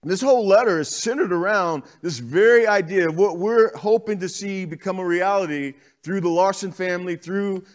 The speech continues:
the relationship with Country Bible there, uh, in the Hickman area. So be praying for that. God is so good. And we just trust that God,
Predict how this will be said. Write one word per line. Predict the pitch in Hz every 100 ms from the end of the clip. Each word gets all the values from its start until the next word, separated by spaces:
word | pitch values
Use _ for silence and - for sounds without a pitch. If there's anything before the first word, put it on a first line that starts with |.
| _
the | 165
relationship | 170 180 180 175 - 170
with | 147 147 170 170 _
Country | 185 180 160 156
Bible | 160 160 151 156 160 139
there, | 151 151 147 147 _ _
uh, | 135 139 139
in | 165 156
the | 147
Hickman | 175 165 147 139 139
area. | 143 127 104 95
So | - 143 127 117 _ _
be | 139
praying | _ - 185 196
for | 190 175
that. | 170 175 175 - _ _ _ _ _ _
God | 156 151 175
is | 170
so | 180 170
good. | 135 160 160 156 147 _ _ _ -
And | 131 131 127
we | 156
just | 180 165
trust | - 147 143
that | 135
God, | 120 147 147 147